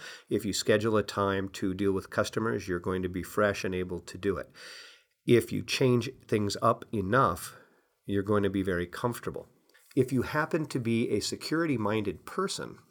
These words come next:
the constant change needs to feel comfortable, and you need to do it only as intensely as you stay out of overwhelm. Overwhelm is a terrible state of mind for an entrepreneur.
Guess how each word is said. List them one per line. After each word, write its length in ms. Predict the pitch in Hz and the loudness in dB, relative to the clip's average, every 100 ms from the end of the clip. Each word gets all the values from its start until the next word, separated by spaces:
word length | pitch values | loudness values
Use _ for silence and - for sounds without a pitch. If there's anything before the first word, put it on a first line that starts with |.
| _ _ - | _ _ -6
the 220 | 113 113 | -2 0
constant 640 | - - 147 - 131 - | 0 2 2 2 -2 -2
change 600 | - 139 131 107 95 - - - _ _ _ - | -4 0 0 0 -2 -8 -18 -20 _ _ _ -2
needs 320 | 117 123 123 | 2 4 2
to 100 | - | -2
feel 300 | 117 117 110 | -2 2 2
comfortable, 680 | 104 - 123 113 - 104 101 - | 0 -2 -2 -2 -4 -4 -8 -8
and 100 | 104 | -4
you 60 | 104 | 0
need 180 | 117 113 | 0 0
to 60 | 117 | 0
do 140 | 113 | 2
it 140 | 107 - | 2 2
only 480 | 120 143 160 156 147 - | 4 4 4 0 -2 0
as 420 | 117 117 113 - - _ _ _ - | 2 2 0 -4 -12 _ _ _ -4
intensely 760 | 110 107 - 123 120 - 107 - - | -2 -2 0 0 0 -2 -2 -4 -4
as 640 | 113 110 80 73 - - _ _ _ _ _ | 0 0 -2 -6 -8 -12 _ _ _ _ _
you 140 | 107 | -2
stay 340 | 101 - 110 104 - | -2 2 2 2 0
out 240 | 107 110 117 | 2 4 4
of 160 | 101 - | 2 0
overwhelm. 600 | 110 101 98 87 62 50 - _ _ - - | 0 0 -2 -4 -8 -12 -20 _ _ -2 6
Overwhelm 640 | 139 160 139 117 110 113 | 6 6 6 6 4 0
is 140 | 101 | -2
a 60 | 98 | -4
terrible 760 | - - 120 127 120 123 120 - _ _ | -6 -2 2 4 2 -2 -4 -10 _ _
state 300 | - - 110 | -6 0 0
of 60 | 101 | 0
mind 360 | 98 92 92 | -2 -4 -6
for 200 | 90 98 | -6 -6
an 60 | 90 | -4
entrepreneur. 600 | 85 85 - 82 62 - | -6 -10 -14 -12 -12 -16